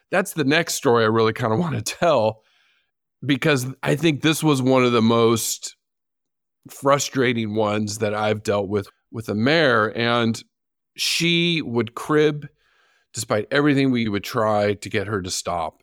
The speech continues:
And it's estimated that five to fifteen percent of horses will develop cribbing. Now, what is cribbing? If you don't know, this is a oral stereotypic behavior. So this is horses with their mouths will develop some of these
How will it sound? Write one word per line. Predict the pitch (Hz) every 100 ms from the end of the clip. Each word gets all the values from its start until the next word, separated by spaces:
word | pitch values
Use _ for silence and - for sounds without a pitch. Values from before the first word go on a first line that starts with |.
| _
And | 104 107 107 101 98 _ _ _ _ _ _ _ _ _ _
it's | 147 139
estimated | 165 190 190 175 160 131
that | 120 - -
five | 131 135 143 139 120
to | 117
fifteen | 139 117 127 117
percent | 113 - 117 107
of | 104 -
horses | 113 104 101 107 101 95 92 - -
will | 95 98
develop | 101 90 92 92 87 -
cribbing. | - - 101 87 87 87 92
Now, | 98 98
what | 107 156 196
is | 156 131
cribbing? | - 123 95 92
If | 92
you | 113
don't | 104 127 110
know, | 101 87
this | 117 131
is | 147 135
a | 123 117
oral | 135 143 156 156 139 127
stereotypic | - - 120 117 113 117 113 -
behavior. | 95 - 101 87 80
So | - 104
this | 120 -
is | 135 113 - _ _ _
horses | - 160 170 180
with | 151 147
their | 131
mouths | 117 98 82 87 113 - -
will | 104 104
develop | 92 95 104 107 101
some | - 104 95
of | 92
these | 85 80 107 -